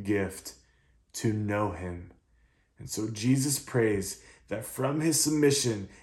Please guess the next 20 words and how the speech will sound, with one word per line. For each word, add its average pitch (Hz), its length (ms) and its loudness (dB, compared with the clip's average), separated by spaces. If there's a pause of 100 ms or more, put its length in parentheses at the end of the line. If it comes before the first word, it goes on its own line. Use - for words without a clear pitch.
and - 200 -8
through 165 380 8
his 160 360 6
death, 120 460 8 (260)
he 143 220 2
would 120 240 4
glorify 151 640 8
himself 117 680 2 (360)
and 117 580 0
the 107 160 0
Father. 95 720 -2 (840)
Next, 127 680 0 (420)
he 107 180 0
also 147 300 4
prays 107 380 2
for 120 140 -2
number 117 240 4
two, 92 500 0 (460)
for 139 460 6
his 120 600 4